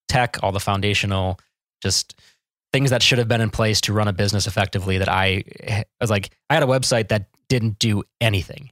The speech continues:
It, like, had my name on it and, like, there was no, like, it had an email.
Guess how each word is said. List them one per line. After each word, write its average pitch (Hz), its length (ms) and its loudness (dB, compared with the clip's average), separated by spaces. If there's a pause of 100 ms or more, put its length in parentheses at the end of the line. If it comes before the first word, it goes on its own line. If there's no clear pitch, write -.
It, 127 140 0
like, 117 140 0
had 127 160 2
my 110 160 2
name 104 260 2
on 98 160 4
it 98 120 0
and, 101 140 0
like, 95 160 0
there 104 100 0
was 101 160 0
no, 113 300 2
like, 113 200 0
it 110 60 0
had 113 120 2
an 113 80 -2
email. 101 380 0